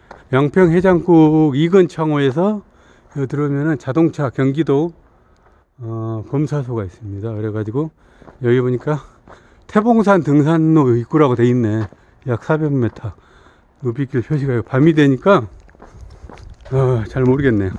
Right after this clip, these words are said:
음, 앞에 그 이상님 후배 등, 예, 앞에 어제 저녁에 출발해가지고, 어, 지금 동서울대학교에서 출발해가지고 현재 앞에, 예, 거리는 얼마 안 되는 것 같아요.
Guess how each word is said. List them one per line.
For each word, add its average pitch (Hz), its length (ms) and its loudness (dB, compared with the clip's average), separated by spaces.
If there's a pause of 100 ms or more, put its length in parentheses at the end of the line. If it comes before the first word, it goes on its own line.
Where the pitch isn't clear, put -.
(1300)
음, 113 120 -4 (100)
앞에 127 500 -2 (1160)
그 131 120 -2
이상님 143 680 0
후배 156 280 2
등, 135 300 0 (720)
예, 113 100 -2
앞에 113 220 -4
어제 127 180 2
저녁에 139 340 2
출발해가지고, 147 840 -2 (960)
어, 110 640 -6
지금 113 400 -4 (680)
동서울대학교에서 135 1040 2
출발해가지고 143 840 -2 (840)
현재 139 240 -2
앞에, 117 420 -2 (920)
예, 117 140 -8
거리는 135 360 0
얼마 123 200 2
안 107 120 -4
되는 127 180 0
것 101 120 -8
같아요. 101 220 -14